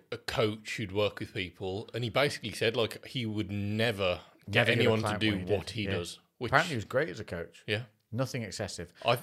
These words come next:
Speaker 1: I think
Speaker 2: He had issues,
Speaker 1: Yeah.
Speaker 2: clearly.
Speaker 1: Yeah, that's, um,
Speaker 2: He, he must have had, um,
Speaker 1: there's some kind of a, an
Speaker 2: borderline disorders
Speaker 1: eating
Speaker 2: on
Speaker 1: disorder
Speaker 2: a number of fronts.
Speaker 1: and, yeah, that,
Speaker 2: So,
Speaker 1: that,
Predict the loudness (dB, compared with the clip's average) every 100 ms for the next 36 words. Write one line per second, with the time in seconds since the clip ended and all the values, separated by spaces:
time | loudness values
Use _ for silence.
0 | 4 6 6 2 -2 -2 -10 -12 -2 0
1 | 2 0 -2 -6 -8 -12 _ -6 -2 -2
2 | 0 -2 -2 -8 -16 _ _ 0 2 4
3 | 2 0 -6 -6 -8 -4 0 2 0 -2
4 | -4 -6 -8 -10 -6 -4 -4 -4 -6 -6
5 | -2 -2 0 -2 -2 -8 -12 -6 -2 0
6 | 0 -4 -6 -6 -4 0 0 2 4 4
7 | 4 4 4 2 -4 -6 4 6 6 4
8 | 2 2 -2 -2 0 0 0 -4 -6 -10
9 | -8 -2 0 0 -2 -2 0 2 2 2
10 | 2 -2 -4 -8 -8 -8 -8 -8 -10 -2
11 | -2 -2 -2 -2 2 6 6 4